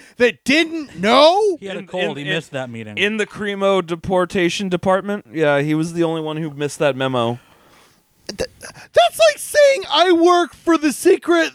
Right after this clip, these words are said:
Speaker 1: police and I didn't know that we were deporting people to death camps.
Speaker 3: Well, I just thought we were sending them back to where
Speaker 1: You know,
Speaker 3: they
Speaker 1: I work for
Speaker 3: belonged.
Speaker 1: the K G B. I thought we were deport-, we were taking people to rooms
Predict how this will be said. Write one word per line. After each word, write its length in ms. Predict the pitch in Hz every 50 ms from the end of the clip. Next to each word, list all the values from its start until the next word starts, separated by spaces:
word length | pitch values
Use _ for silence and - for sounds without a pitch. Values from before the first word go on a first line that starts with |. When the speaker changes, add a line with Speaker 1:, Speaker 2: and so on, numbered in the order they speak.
| 254 233
Speaker 1:
police 640 | 196 262 320 320 320 349 349 320 277 262 - - - - - 226 -
and 160 | 269 262 269 277 -
I 120 | 262 302
didn't 280 | 302 311 302 302 302 269
know 220 | 269 285 294 294
that 100 | 285 285
we 140 | 269 262 254
were 120 | 254 254 220
deporting 400 | 233 226 202 240 247 240 233 202
people 240 | 226 233 214 233
to 100 | 208 208
death 340 | 170 147 175 202 202 - -
camps. 640 | - 170 185 190 208 226 262 226 - - - - - _ _ _ _ _ _ _ _ _ _ _
Speaker 3:
Well, 160 | _ 156 170
I 140 | 190 226 294
just 260 | 311 320 311 247 -
thought 260 | 233 240 240 233 202 196
we 120 | 202 196
were 180 | 185 180 175 165
sending 460 | - - 196 190 190 185 180 175 165
them 140 | 160 151 143
back 300 | 147 151 151 156 160 -
to 120 | - 151
where 140 | 135 - 247
Speaker 1:
You 60 | 311
know, 120 | 359 330
Speaker 3:
they 60 | 269 269
Speaker 1:
I 120 | 320 415
work 280 | 415 403 415 415 508 -
for 60 | -
Speaker 3:
belonged. 180 | 392 339 311
Speaker 1:
the 40 | -
K 200 | 330 339 330 320
G 180 | 240 240 302 285
B. 300 | 208 285 339 359 302 269 -
I 160 | 220 269 381 539
thought 220 | - 494 480 320 302
we 100 | 294 285
were 140 | 277 269 254
deport-, 400 | 208 220 190 285 294 - 202 233
we 160 | 254 262 262
were 80 | 247
taking 260 | - 285 285 285 311 277
people 220 | 302 311 285 285
to 100 | 262 262
rooms 360 | 254 269 285 285 254 254 -